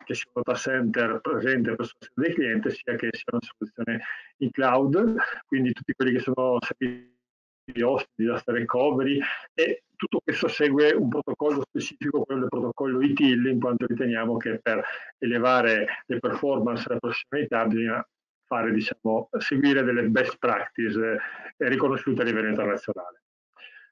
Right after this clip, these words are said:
Per quanto riguarda la sicurezza abbiamo un focus, eh, specifico perché riteniamo che sia un argomento assolutamente da seguire con precisione e focalizzazione, quindi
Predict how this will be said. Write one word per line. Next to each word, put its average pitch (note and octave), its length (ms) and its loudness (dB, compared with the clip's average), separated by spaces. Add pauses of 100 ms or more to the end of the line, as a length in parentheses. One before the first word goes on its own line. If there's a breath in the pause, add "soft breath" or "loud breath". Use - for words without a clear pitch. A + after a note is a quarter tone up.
(140)
Per B2 120 -6
quanto D#3+ 280 4
riguarda D3+ 520 6
la D3 100 6
sicurezza F3 540 2
abbiamo D#3 160 6
un C3 80 0
focus, - 580 0
eh, C#3 300 2
specifico C#3+ 640 0
perché C#3 240 0
riteniamo C3 480 -2
che B2 80 -2
sia C#3+ 160 -2
un C3 60 0
argomento B2+ 580 0
assolutamente C3 800 -2
da A#2 120 2
seguire B2+ 480 0
con B2 280 2
precisione C3 540 -2
e - 40 -2
focalizzazione, B2+ 880 0
quindi B2 340 2